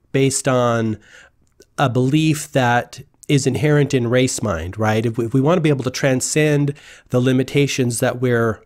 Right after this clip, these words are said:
operating in, or we operate in most of the time when we're building something, and that way we get a divine result and we get a divine outcome. And even an outcome, maybe it doesn't have to be divine, but it's right for us.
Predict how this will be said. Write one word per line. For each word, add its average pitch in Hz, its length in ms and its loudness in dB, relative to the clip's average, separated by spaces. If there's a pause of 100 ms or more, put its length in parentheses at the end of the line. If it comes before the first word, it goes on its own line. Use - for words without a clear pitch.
operating 123 600 0
in, 110 280 -2
or 113 60 -2
we 107 300 -4
operate 127 340 0
in 117 100 0
most 117 280 -2
of 110 40 -6
the 107 60 -4
time 113 500 -2 (320)
when 127 140 2
we're 123 120 2
building 139 380 2
something, 123 440 -2
and 127 80 2
that 160 120 0
way 185 140 2
we 151 140 0
get 139 160 0
a 127 40 2
divine 131 520 0
result 113 420 0
and 110 100 -2
we 117 60 -2
get 117 140 -2
a 113 40 -2
divine 123 440 0
outcome. 120 500 -2 (800)
And 170 220 4
even 196 220 0
an 180 100 4
outcome, 131 520 0
maybe 165 220 2
it - 40 2
doesn't 175 180 2
have 170 100 2
to 160 60 -6
be 156 120 0
divine, 143 440 2
but 123 100 -2
it's - 180 -12
right 131 360 0
for 139 220 -2
us. - 440 -4